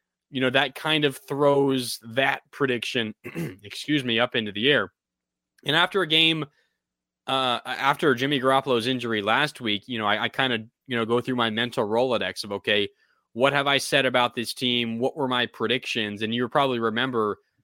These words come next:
maybe a month ago, two months ago now, a month and a half ago, something like that. My prediction was the Niners are gonna be the two seed in the N F C. I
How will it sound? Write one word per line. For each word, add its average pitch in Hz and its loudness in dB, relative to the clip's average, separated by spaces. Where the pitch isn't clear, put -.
maybe 120 -4
a 107 -2
month 120 -4
ago, 117 0
two 131 -4
months 123 -6
ago 107 -2
now, 107 2
a 120 -16
month 135 -8
and 113 -8
a 90 -16
half 98 -10
ago, 87 -12
something 107 -14
like 87 -16
that. 87 -12
My 135 2
prediction 147 4
was 120 4
the 120 -2
Niners 143 2
are 135 2
gonna 131 2
be 123 0
the 117 0
two 175 -4
seed 113 -4
in 101 -2
the 98 -6
N 92 -6
F 82 -12
C. 85 -16
I 104 -2